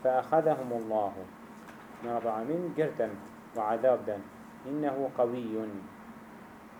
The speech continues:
رب العالمين قوتوي هما ماصرة. و گر رب العالمين ايش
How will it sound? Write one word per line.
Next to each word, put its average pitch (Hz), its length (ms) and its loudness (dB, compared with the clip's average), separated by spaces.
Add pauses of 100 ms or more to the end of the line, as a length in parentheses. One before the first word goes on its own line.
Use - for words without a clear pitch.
(120)
رب 117 140 0
العالمين 120 380 0 (120)
قوتوي 139 380 4
هما 160 220 2
ماصرة. 110 480 -2 (1500)
و 120 160 -8
گر 151 140 6
رب 139 160 6
العالمين 131 420 4
ايش 147 180 0